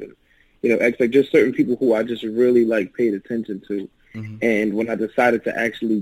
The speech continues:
Speaker 1: do it, you know, I didn't wanna do it like, you know, how everyone else would normally do when they come in. You know, they kinda just go straight in,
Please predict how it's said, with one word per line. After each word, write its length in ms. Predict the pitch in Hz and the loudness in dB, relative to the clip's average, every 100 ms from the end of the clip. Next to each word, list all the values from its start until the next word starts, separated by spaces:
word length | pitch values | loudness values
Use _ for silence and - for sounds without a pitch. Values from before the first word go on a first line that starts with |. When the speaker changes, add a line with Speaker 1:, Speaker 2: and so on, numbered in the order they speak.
| 107 | 2
Speaker 1:
do 240 | 131 143 110 | 6 8 8
it, 180 | - - _ _ _ _ _ | 4 -6 _ _ _ _ _
you 140 | 123 127 | 2 2
know, 180 | 110 | 2
I 120 | 104 127 | 2 2
didn't 280 | 127 120 | 2 0
wanna 220 | 123 120 110 | 0 0 -2
do 320 | 113 127 123 | 0 4 4
it 160 | 110 | 2
like, 320 | 104 110 101 120 | -2 -4 -4 0
you 80 | |
know, 380 | 123 110 92 101 - | 0 0 -4 -8 -8
how 360 | 113 107 90 - | -4 -2 -4 -4
everyone 440 | - 123 117 113 113 | -2 0 0 -2 0
else 220 | 120 - | 0 0
would 120 | 107 | -2
normally 300 | 113 107 110 | -2 -2 -4
do 180 | 107 107 | -2 -4
when 120 | 107 | -4
they 100 | 107 | -8
come 280 | - 113 110 | -10 -8 -6
in. 200 | 110 82 _ - | -8 -10 _ -8
You 100 | 101 | -6
know, 160 | 101 | -6
they 120 | 95 92 | -8 -10
kinda 320 | 117 107 95 | -10 -10 -10
just 320 | 101 98 - | -12 -14 -10
go 180 | 101 92 | -8 -8
straight 420 | - - 113 113 107 | -10 -6 0 0 0
in, 420 | 113 110 110 | -2 -4 -6